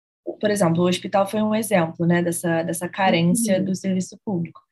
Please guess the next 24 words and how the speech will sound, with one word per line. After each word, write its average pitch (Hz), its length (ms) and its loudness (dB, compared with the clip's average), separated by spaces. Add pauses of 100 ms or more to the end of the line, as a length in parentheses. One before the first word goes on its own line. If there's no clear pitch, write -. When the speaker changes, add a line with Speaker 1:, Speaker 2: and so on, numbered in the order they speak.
(420)
Speaker 1:
E 247 100 2
aí 254 600 2 (220)
a 202 100 0
gente 208 240 -4
pensou, 208 580 0 (1120)
mas 226 160 4
existe 294 340 4
uma 302 140 2
parceria 269 540 4
público-privada 240 840 0
na 220 120 4
saúde, 208 640 0 (560)
em 202 120 -4
que 208 100 0
as 202 100 4
instituições 202 360 -2
privadas 214 340 2
participam 220 500 -2
de 208 80 -6
uma 214 100 0
forma 208 320 0
complementar 294 1160 4
ao 277 120 4
sus, 202 680 0